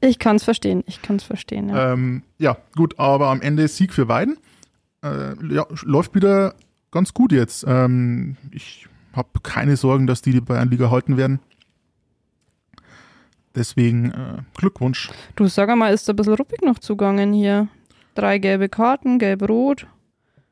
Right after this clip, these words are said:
Speaker 2: Na, es war jetzt, es, es war nicht, äh, es war nicht überhart, fand ich.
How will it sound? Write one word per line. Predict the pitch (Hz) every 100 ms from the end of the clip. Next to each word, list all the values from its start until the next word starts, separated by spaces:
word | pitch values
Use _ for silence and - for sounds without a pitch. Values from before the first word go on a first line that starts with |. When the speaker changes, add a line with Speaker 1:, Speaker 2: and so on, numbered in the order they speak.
| _ _ _ _ _ _ _ _ _ _ _ _ _ _ -
Speaker 2:
Na, | 127 107 120
es | 120
war | 127 127
jetzt, | 123 - - - _ _ _ _ _ _
es, | 139 - - _
es | - - 120
war | 107 113
nicht, | 110 165 - -
äh, | 127 110 110 107 110
es | - -
war | 110
nicht | 127
überhart, | - 113 104 110 110
fand | - 113
ich. | 107